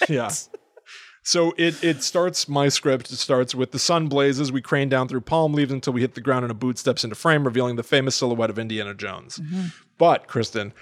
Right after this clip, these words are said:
Speaker 1: his shadow that we're seeing on, on his silhouette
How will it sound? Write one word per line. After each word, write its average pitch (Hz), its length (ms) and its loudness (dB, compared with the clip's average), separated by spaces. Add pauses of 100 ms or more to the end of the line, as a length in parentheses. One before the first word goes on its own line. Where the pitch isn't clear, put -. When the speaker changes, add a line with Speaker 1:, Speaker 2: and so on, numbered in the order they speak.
(260)
Speaker 1:
his 143 180 2
shadow 165 580 4
that 127 180 0
we're 127 140 -2
seeing 123 340 -2
on, 123 220 -4
on 127 160 -4
his 117 180 -4
silhouette 117 560 0